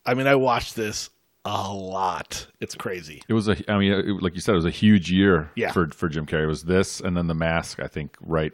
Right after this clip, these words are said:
Speaker 2: back to back, and then Dumb and Dumber shortly, shortly after. And, yeah, I mean,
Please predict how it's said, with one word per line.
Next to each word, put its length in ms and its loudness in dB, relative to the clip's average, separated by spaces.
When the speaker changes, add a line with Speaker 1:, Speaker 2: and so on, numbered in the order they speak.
Speaker 2:
back 240 -2
to 80 -10
back, 340 -4
and 100 -8
then 100 -8
Dumb 160 -2
and 80 -6
Dumber 320 0
shortly, 580 -2
shortly 380 2
after. 360 0
And, 120 -4
yeah, 80 -2
I 40 -2
mean, 100 -4